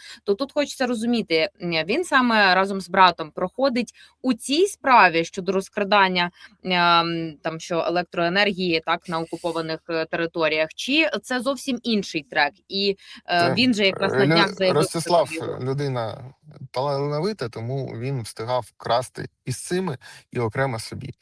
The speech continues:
Speaker 2: Ось конкретно ця підозра говорить про те, якщо коротко, у нього були окуповані, на окупованій території електростанції, які окупанти спочатку розібрали, потім добре душа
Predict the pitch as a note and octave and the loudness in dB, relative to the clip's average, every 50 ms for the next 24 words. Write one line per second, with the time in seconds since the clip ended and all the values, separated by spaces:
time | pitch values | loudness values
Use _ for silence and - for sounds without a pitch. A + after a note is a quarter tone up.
0 | - - - _ _ _ - B2+ B2+ A#2 - - A#2 A#2 A#2 A2+ A2+ A2 G#2+ G#2+ | -20 -20 -20 _ _ _ -4 -2 -2 -2 -4 -6 -6 -4 -4 -4 -6 -6 -6 -4
1 | - F3 F3 - C#3+ A#2+ A#2 A2 G#2 G#2+ - F#2 G2 G2+ G2 G#2+ B2+ C3+ C3 A#2 | -4 -4 -2 -2 -4 -4 -4 -6 -6 -6 -8 -10 -8 -8 -8 -6 -6 -6 -6 -8
2 | - _ - G2+ G2+ G2+ G2 G2 G2 G2 - - G#2+ - D3 D3+ C#3+ A#2 A#2 A2+ | -10 _ -14 -12 -10 -10 -8 -8 -8 -10 -10 -10 -8 -4 -2 -2 -2 -2 -4 -6
3 | G#2+ - - F#2 - - A2+ G#2+ G#2 - - G2+ G#2 A#2 A#2+ A2+ G#2+ G#2 A2 G#2+ | -8 -8 -10 -10 -6 -6 -4 -4 -6 -8 -10 -10 -8 -6 -6 -6 -6 -6 -6 -6
4 | G2+ G2+ - - G#2+ - G#2 G#2 G#2 G2+ G2+ - - - - - - - - - | -8 -8 -10 -12 -12 -8 -8 -8 -8 -8 -10 -14 -16 -18 -20 -20 -20 -20 -10 -2
5 | B2 B2+ B2 A#2 G2+ - - A2+ A#2+ A2 - A#2 A2 G#2+ G#2 G#2 G2+ - F#2 - | 0 2 4 4 4 2 -2 -4 -6 -6 -4 -4 -4 -4 -6 -8 -8 -10 -12 -10
6 | - G#2 G2 F#2+ G2+ G#2+ A#2 - - D#3+ E3+ - - G#3+ A3+ A3 - - - B2+ | -10 -10 -8 -6 -6 -6 -6 -6 -6 -6 -6 -2 -2 -2 -2 -2 -4 -8 -12 -12
7 | A#2+ - C3 B2+ - A#2+ G#2+ G2+ - F#2+ - - - G#2+ G2+ - - - - - | -10 -8 -8 -6 -6 -6 -8 -10 -10 -8 -6 -6 -6 -6 -8 -14 -16 -18 -18 -14
8 | - G#2 G2 - - A2 A#2 A2+ B2 A#2 G#2+ A2 G#2 G2 G#2 G2+ B2+ B2+ - A2+ | -14 -14 -14 -12 -8 -6 -4 -4 -4 -4 -4 -4 -6 -6 -6 -6 -6 -6 -8 -8
9 | G2 - _ _ _ _ _ _ _ _ _ _ _ _ _ - B2+ B2 B2+ C3 | -12 -16 _ _ _ _ _ _ _ _ _ _ _ _ _ -12 -6 -2 0 2
10 | C3 B2+ B2 A#2 A2+ G#2+ G#2+ - - - - A#2 B2 B2 B2 A#2+ - - G#2+ G2 | 2 2 0 -4 -6 -6 -8 -10 -10 -10 -8 -6 -4 -4 -4 -4 -4 -2 -4 -4
11 | - | -4